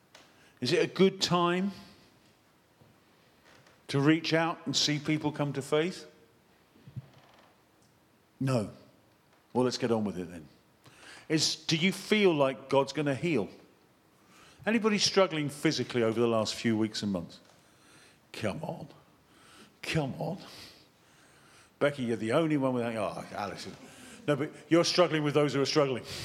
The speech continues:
As a family, you're struggling. So is God gonna heal? Doesn't feel like it, does it? Really doesn't feel like it.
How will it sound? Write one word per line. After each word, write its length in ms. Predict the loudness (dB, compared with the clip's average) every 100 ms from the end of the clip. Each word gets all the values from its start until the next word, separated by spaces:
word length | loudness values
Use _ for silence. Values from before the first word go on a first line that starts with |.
| -8 -8 -8 -10 -16 -20 -20 -20 -20 -20 -20 -20 -4
As 140 | 0 0
a 60 |
family, 360 | 2 2 0 -2
you're 120 | -4
struggling. 440 | 0 0 0 -2 -4 -20 -20 _ _ _ _ _ -20 -20 -20 _ _ _ _ _ _ _ _ _ _ -20 -20 -20 _ _ _ _ -20 _ _ _ _ _ _ _ _ _ _ _ _ _ -12 0
So 100 | 2
is 80 |
God 200 | 4 0
gonna 160 | 2 0
heal? 320 | 0 0 -2 -6 -18 -20 _ _ _ _ _ _ _ _ _ _ _ -8
Doesn't 160 | -8 -2
feel 180 | 0
like 240 | 2 0 -4
it, 80 | -6
does 140 | -6
it? 100 | -8 -12 _ _ -2
Really 220 | 0 0
doesn't 260 | 0 -4 -2
feel 200 | -2 0
like 240 | -2
it. 80 | -8